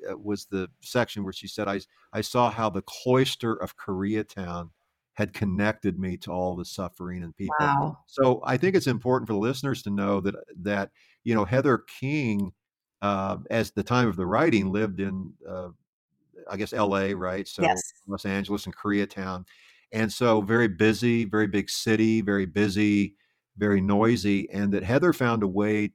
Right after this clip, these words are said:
Speaker 1: to cons-, to look at where she was there as her own cloister. And I think that ties in what we've been talking about today, Amy, which is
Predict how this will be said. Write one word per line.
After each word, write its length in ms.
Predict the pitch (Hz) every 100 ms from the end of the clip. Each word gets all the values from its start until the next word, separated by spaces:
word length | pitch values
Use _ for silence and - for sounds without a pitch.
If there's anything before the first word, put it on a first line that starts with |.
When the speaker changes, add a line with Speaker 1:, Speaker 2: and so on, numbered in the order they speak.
| -
Speaker 1:
to 500 | 101 101 101 98 92 _ _ -
cons-, 320 | 120 113 - -
to 100 | 120
look 260 | 113 147 160
at 120 | 151 _
where 440 | 113 107 120 123 117
she 280 | - - 127
was 300 | 113 104 87
there 300 | 113 113 107
as 180 | 107 -
her 200 | 101 95
own 140 | 92
cloister. 680 | - 101 101 - - 76 58 _ _ _ _ _ _ - -
And 140 | 113
I 120 | 131 165
think 180 | 165
that 140 | 123 110
ties 340 | 123 117 101
in 540 | 110 110 107 101 101 -
what 200 | 104 104
we've 160 | 104
been 120 | 101 98
talking 340 | 101 92 90
about 280 | 78 87 -
today, 440 | 80 87 87 87 -
Amy, 360 | 92 92 95
which 280 | 90 92 -
is 240 | 101 92